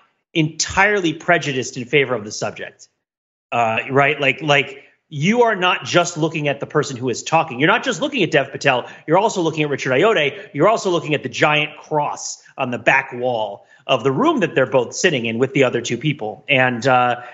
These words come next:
and all of those things are in focus. And so you have a certain amount of freedom while watching this to choose what it is you're focusing on. And there's a push and pull, at least in my experience with the storytelling,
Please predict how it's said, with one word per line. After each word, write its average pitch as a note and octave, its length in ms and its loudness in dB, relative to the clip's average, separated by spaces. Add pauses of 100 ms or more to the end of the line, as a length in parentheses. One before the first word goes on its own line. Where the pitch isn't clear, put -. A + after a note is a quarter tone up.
and D#3 100 2
all F#3 240 2
of F3 60 -6
those E3 220 0
things C#3+ 200 0
are C3 80 2
in G#2+ 120 -6
focus. - 580 -10 (340)
And D3 240 2
so D3+ 920 0 (260)
you A3 320 2
have B3+ 220 0
a F#3 60 -2
certain G3+ 280 0
amount D3+ 180 2
of C3 80 -4
freedom F#3+ 560 0
while C3 220 2
watching E3 480 0
this - 440 -10 (200)
to D3+ 160 -2
choose B3 500 0
what E3+ 220 2
it E3 100 0
is C#3+ 180 0
you're B2+ 160 0
focusing D#3 560 0
on. G2+ 340 -12 (440)
And D#3 600 2
there's D#3+ 460 2
a D3 120 0
push - 340 -4
and F3+ 120 -4
pull, F#3+ 260 2
at C#3 60 -4
least D3+ 220 -4
in D#3+ 60 -2
my C#3+ 100 2
experience D#3+ 560 0
with - 120 -6
the - 60 -16
storytelling, C3+ 960 0